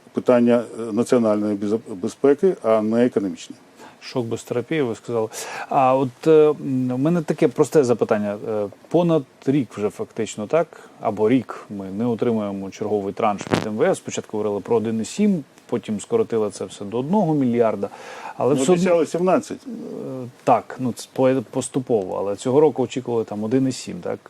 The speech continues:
Speaker 2: Від, с-, спочатку. Потім вже почали говорити про один мільярд, що точно буде. Зовсім нещодавно, до речі, сума зменшилась якось, е, так, непомітно. А, м, і далі ми його не отримаємо. А взагалі ми можемо обійтися без цих грош-, грошей?
Speaker 1: Е, ну, дивіться,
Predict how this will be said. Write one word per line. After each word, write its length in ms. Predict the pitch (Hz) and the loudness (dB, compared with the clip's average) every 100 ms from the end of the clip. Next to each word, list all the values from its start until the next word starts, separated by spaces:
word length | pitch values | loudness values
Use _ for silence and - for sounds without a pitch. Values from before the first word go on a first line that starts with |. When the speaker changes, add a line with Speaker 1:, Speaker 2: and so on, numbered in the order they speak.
| 113 104 | -10 -6
Speaker 2:
Від, 180 | 123 104 | -6 -6
с-, 160 | - | -12
спочатку. 540 | - 127 120 104 - 98 | -6 -4 0 -2 -2 -4
Потім 420 | 139 143 135 110 - 107 101 | -2 0 0 -2 -4 -6 -4
вже 160 | 104 123 | -2 -2
почали 260 | 120 117 | 0 0
говорити 300 | 113 117 117 | 2 0 -2
про 160 | 104 120 | 0 2
один 300 | 110 101 92 | 0 -2 -6
мільярд, 260 | 90 90 - | -6 -8 -8
що 120 | - | -14
точно 340 | - 95 - 92 | -8 -10 -8 -12
буде. 180 | 92 92 | -12 -6
Зовсім 340 | 110 110 113 | -4 -4 -4
нещодавно, 400 | 110 120 107 90 92 98 | -4 -2 -4 -4 -10 -6
до 80 | 101 | -4
речі, 240 | 92 - | -4 -10
сума 320 | - 131 117 | -6 -2 0
зменшилась 540 | 104 110 104 - 98 - | -2 -4 -6 -8 -12 -12
якось, 300 | - - - - - - - - | -14 -16 -16 -14 -14 -14 -14 -8
е, 380 | 127 113 110 107 | -6 -4 -4 -4
так, 180 | 101 143 | -2 0
непомітно. 680 | 151 156 151 107 - 101 95 - | 2 4 2 0 -4 -10 -10 -6
А, 520 | 117 117 113 117 113 110 _ _ - 135 | -2 2 4 4 2 0 _ _ -10 -2
м, 240 | 131 143 165 | 0 0 0
і 80 | 147 | 2
далі 280 | 147 131 | 4 4
ми 120 | 117 113 | 0 0
його 120 | 110 | -2
не 100 | 110 | -4
отримаємо. 520 | 101 110 107 104 113 | 0 0 0 -4 -4
А 60 | 120 | -4
взагалі 360 | 120 147 185 143 | 2 2 4 4
ми 100 | 120 | 4
можемо 340 | 175 202 196 | 4 2 2
обійтися 540 | 143 120 107 101 - | 2 0 -4 -6 -8
без 160 | 95 90 | -8 -8
цих 200 | - 101 | -10 -10
грош-, 600 | 92 95 - - - 110 | -10 -12 -14 -14 -12 -10
грошей? 380 | 104 98 - 104 135 | -6 -8 -8 -4 4
Speaker 1:
Е, 180 | 143 180 | 4 6
ну, 60 | |
дивіться, 600 | 254 254 180 127 131 123 | 6 8 6 4 6 4